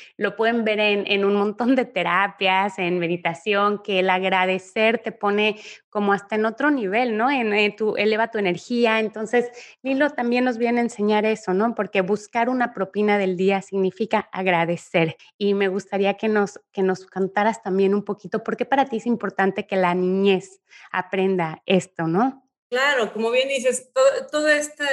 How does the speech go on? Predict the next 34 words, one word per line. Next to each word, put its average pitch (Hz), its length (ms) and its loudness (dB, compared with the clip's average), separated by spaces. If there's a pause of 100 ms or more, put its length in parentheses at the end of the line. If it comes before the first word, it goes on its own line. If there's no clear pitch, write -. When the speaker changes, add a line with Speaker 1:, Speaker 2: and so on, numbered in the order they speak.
Speaker 2:
concepto 226 520 0
de 220 60 2
la 214 140 0
propina 208 400 -2
del 196 180 -2
día 214 460 -2
tiene 220 300 0
como 202 240 -2
base 190 480 0
el 190 140 0
agradecimiento, 180 1040 -2
¿no? 170 240 0
El 165 140 4
agradecer 175 800 0 (400)
los 185 160 -2
pequeños 208 760 -2 (580)
detalles, 202 640 0
el 190 80 -2
agradecer 196 480 0
la 208 140 2
vida. 208 340 0
Y, 226 180 -8
y 233 100 4
está 240 300 2
comprobado 240 680 -2
que 220 80 -10
entre 196 240 0
más 214 260 0
agradecidos, 220 840 -2 (100)
agradecidos 196 800 0
somos, 220 380 -2 (320)
somos 254 340 0
más 240 240 2
felices. 208 640 0